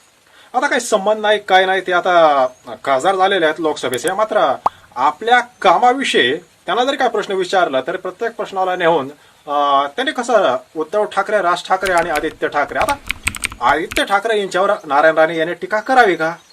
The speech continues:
तर त्या कार्यक्रमामध्ये बोलत असताना नारायण राणे बोलता बोलता एक नवीनच मुद्दा उकरून काढला. आणि तो मुद्दा काय होता की आदित्य ठाकरे आणि उद्धव ठाकरे हे नेमका धंदा काय करतात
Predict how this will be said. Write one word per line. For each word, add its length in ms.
तर 60
त्या 540
कार्यक्रमामध्ये 540
बोलत 300
असताना 500
नारायण 440
राणे 160
बोलता 360
बोलता 420
एक 180
नवीनच 400
मुद्दा 180
उकरून 280
काढला. 280
आणि 160
तो 60
मुद्दा 220
काय 240
होता 300
की 460
आदित्य 340
ठाकरे 380
आणि 140
उद्धव 280
ठाकरे 440
हे 300
नेमका 220
धंदा 300
काय 160
करतात 300